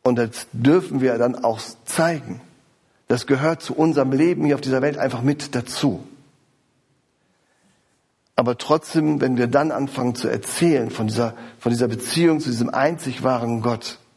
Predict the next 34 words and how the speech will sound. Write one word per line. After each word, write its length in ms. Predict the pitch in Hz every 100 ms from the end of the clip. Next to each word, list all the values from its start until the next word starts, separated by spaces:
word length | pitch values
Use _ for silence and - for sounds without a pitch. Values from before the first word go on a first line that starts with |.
| _ _ _ _ _ _ _ _ _ _ _ _ -
dann 100 | 101
erlebe 280 | 110 175 185
ich 80 |
es 40 | -
immer 240 | 185 170
wieder 160 | 156 131
bei 140 | 110
Menschen, 400 | 113 151 175 -
denen 120 | 117 113
es 60 |
echt 240 | 151 151 123
dreckig 360 | 113 107 -
geht, 340 | - 123 - - _ _ _ _ _ _ -
dass 160 | 107
da 140 | - 117
ein 160 | 113
Strahlen 560 | - - 123 143 143 95
in 120 | 87
den 140 | 85
Augen 300 | - 78 85 -
ist, 280 | - - _ _ _ _ _
eine 200 | - 104
Freude 480 | 107 - 131 147 123
ist. 400 | - - - - _ _ _ _ _ _ _ _ _ _ _ _ -
Und 240 | 117 104
das 180 | 143 208
ist 180 | - -
doch 100 | 101
das, 240 | 120 123
was 160 | 123 -
wir 100 | 113
auch 80 | -
vermitteln 540 | - 104 175 - 101 -
wollen. 180 | -